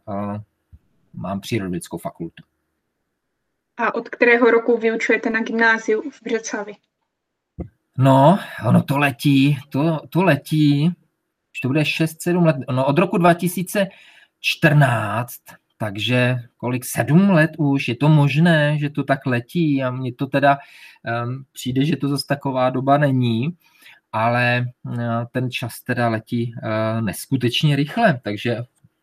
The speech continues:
Speaker 1: už to, už to bude, už to bude teda, eh, pár let.
Speaker 2: A kde jste učil předtím?
Speaker 1: Eh, předtím jsem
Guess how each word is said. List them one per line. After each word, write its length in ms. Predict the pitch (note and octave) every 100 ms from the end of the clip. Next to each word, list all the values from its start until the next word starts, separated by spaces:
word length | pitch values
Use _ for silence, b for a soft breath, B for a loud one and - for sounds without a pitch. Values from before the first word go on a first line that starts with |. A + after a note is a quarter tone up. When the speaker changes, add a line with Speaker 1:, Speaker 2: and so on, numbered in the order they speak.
| _ _ b b _ -
Speaker 1:
už 240 | A#2 -
to, 160 | D3 C#3
už 180 | -
to 120 | - G#3
bude, 340 | D3 C4+ F#3+ -
už 180 | C3+ -
to 120 | C#3+
bude 240 | A#2+ C3+
teda, 340 | C#3+ A2+ A2 A#2 B B B
eh, 220 | A2+ A2 G#2+
pár 220 | A2 A2
let. 220 | G2 - - _ _ _ _ _ _ _ _ _ _
Speaker 2:
A 140 | A#3 G#3+
kde 200 | G3+ A#3+
jste 180 | - A3+
učil 300 | A3+ A3+ A3
předtím? 680 | - B3+ B3+ - G#3 G#3 A3+ _ _ _ _ _ _ _ _ _ _ -
Speaker 1:
Eh, 300 | A2+ A2 - - _
předtím 380 | - D3 A3 A#3+
jsem 240 | B3 A#3